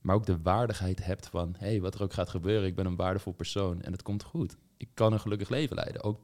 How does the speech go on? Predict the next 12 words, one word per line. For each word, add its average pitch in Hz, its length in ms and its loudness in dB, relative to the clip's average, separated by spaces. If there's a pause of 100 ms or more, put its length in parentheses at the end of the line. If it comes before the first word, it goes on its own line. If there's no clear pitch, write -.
zonder 113 320 0
of 101 60 -4
met 127 160 2
deze 90 180 0
persoon. - 260 -8 (100)
Liever 80 220 -2
met, 143 340 4 (500)
maar 90 120 0
ik - 60 -6
kan 104 100 6
het 95 140 4
aan." 90 320 0